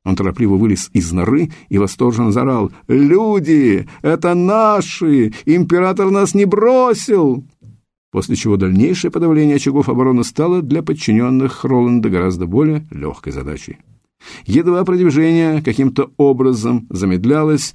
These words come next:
как из какой-то норы вылезал местный и кричал: «Эй, алые, а тут можно сбоку обойти, пошли, покажу!»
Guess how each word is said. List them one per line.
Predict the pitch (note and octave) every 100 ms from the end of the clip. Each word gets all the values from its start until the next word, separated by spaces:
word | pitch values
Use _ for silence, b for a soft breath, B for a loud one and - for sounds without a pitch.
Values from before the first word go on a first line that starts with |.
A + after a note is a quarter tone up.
| B
как | - G2 - B
из | -
какой-то | A2 C#3 C#3 - A#2
норы | A2+ B2 C#3 D3 - B
вылезал | F#2 A2 A#2 B2 B2
местный | G#2 B2 C3 C3
и | B2
кричал: | B2 - C3+ B2+ G2+ -
«Эй, | - G#3+ F#3 E3+ D3 A2+ F#2 F2+
алые, | - A3 G3 F#3 D#3 C#3 A#2+ G2+ F#2+ B B
а | C#3
тут | F3 D#3 - - G2
можно | A2 D#3+ F3+ D#3 C3 D3+ B2+
сбоку | F2 F#2 G#3+ F#3+ E3+
обойти, | D3 C#3 C3+ C3 - B2 G2
пошли, | - D#3 D#3 - G#3+ F#3 B2+
покажу!» | - D3+ E3+ F3 F#3 A3+ F3+ B2 F#2+